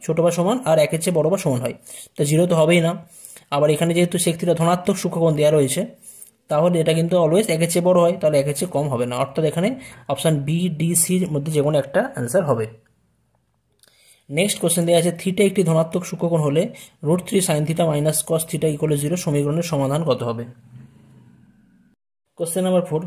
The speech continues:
root three sin theta minus cos theta equal to zero। তাহলে আমরা এখান থেকে লিখতে পারি, আহ, root three sin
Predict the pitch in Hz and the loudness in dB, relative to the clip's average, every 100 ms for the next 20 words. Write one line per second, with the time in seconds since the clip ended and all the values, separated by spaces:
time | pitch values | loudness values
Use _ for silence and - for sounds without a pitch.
0 | 156 139 180 175 208 196 160 147 156 165 | -4 0 -2 -2 -2 0 0 -2 0 -2
1 | 147 151 160 - 160 - 170 165 165 147 | 0 -2 -2 -2 -4 -4 -6 0 0 0
2 | 131 131 151 151 156 156 151 165 165 156 | -2 -4 -2 -2 -2 -2 -2 -2 0 -2
3 | 156 160 135 127 208 - _ _ _ _ | -4 -2 -2 -2 -6 -12 _ _ _ _
4 | _ _ _ _ _ - 143 139 139 143 | _ _ _ _ _ -16 -8 -4 -2 0
5 | 170 175 - - 180 196 196 _ _ _ | 0 -2 -6 -2 0 0 -6 _ _ _
6 | _ _ _ _ _ _ _ _ _ - | _ _ _ _ _ _ _ _ _ -14
7 | - 151 | -10 -6